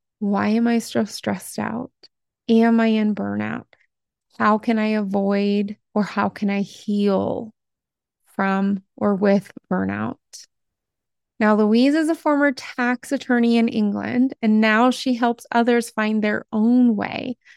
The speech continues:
which is also the name of her group program and her beautiful podcast. Both are linked in the show notes. Now, we cover a lot of resources, so there are quite a number of links in the show notes.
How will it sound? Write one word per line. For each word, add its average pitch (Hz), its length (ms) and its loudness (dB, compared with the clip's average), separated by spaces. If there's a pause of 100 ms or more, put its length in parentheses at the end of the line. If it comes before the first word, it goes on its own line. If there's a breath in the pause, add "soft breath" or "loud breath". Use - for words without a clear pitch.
(120 soft breath)
which 330 240 2
is 415 140 4
also 415 320 4
the 440 140 4
name 320 240 4
of 302 120 0
her 302 120 0
group 254 320 0
program 233 560 0
and 226 260 0
her 214 160 0
beautiful 220 500 -2
podcast. 202 760 -4 (400)
Both 202 260 2
are 208 140 2
linked 196 280 -2
in 190 120 -2
the 190 80 0
show 185 240 -2
notes. - 580 -8 (720)
Now, 202 160 -2
we 214 160 -2
cover 247 520 0
a 214 140 -2
lot 196 240 -2
of 240 80 0
resources, - 880 -4 (440)
so 208 180 2
there 202 340 2
are 196 260 0
quite 302 580 2
a 262 80 4
number 233 340 6
of 220 100 0
links 214 340 -2
in 214 160 0
the 202 100 -2
show 190 240 -2
notes. - 400 -4